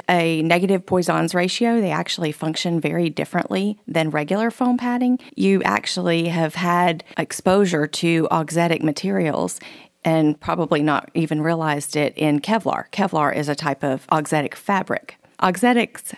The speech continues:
have been in laboratories for over twenty years, but no one could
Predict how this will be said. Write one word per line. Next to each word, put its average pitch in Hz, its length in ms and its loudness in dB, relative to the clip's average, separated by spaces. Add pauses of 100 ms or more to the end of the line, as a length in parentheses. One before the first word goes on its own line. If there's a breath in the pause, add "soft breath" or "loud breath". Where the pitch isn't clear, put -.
have 180 280 -2
been 175 120 4
in 165 140 2
laboratories 165 540 0
for 165 160 -2
over 156 200 0
twenty 147 300 0
years, 143 400 -6 (240)
but 165 300 0 (100)
no 180 180 0
one 185 200 0
could 165 440 -2